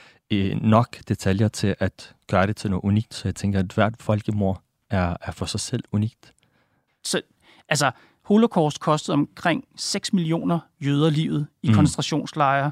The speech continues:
Speaker 2: som Dachau, Auschwitz og Theresienstadt. Det er det mest omfattende folkedrab
Speaker 1: Mm.
Speaker 2: nogensinde. Er det fair at sige, at Holocaust er en fuldstændig unik begivenhed?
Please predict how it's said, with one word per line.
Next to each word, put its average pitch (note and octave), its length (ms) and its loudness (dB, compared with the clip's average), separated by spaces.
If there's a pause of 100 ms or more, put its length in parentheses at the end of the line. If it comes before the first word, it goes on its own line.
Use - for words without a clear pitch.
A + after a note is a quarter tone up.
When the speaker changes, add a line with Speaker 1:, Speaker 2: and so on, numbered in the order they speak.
Speaker 2:
som C#3 260 2
Dachau, D3 380 2
Auschwitz C#3+ 540 -4
og D3+ 120 -6
Theresienstadt. C#3+ 680 -6
Det - 100 -20
er - 60 -20
det D#3 100 0
mest F3 300 0 (160)
omfattende D#3+ 680 6 (380)
folkedrab D#3 640 0 (340)
Speaker 1:
Mm. F2+ 260 2
Speaker 2:
nogensinde. D#3 680 4 (840)
Er E3+ 60 0
det D3 120 0
fair F#3+ 220 2
at G3+ 60 2
sige, - 140 0
at D3 40 -4
Holocaust D#3+ 440 0
er F3+ 140 4 (160)
en C#3 320 2
fuldstændig D3+ 440 -2
unik D#3 240 4
begivenhed? C3+ 380 -6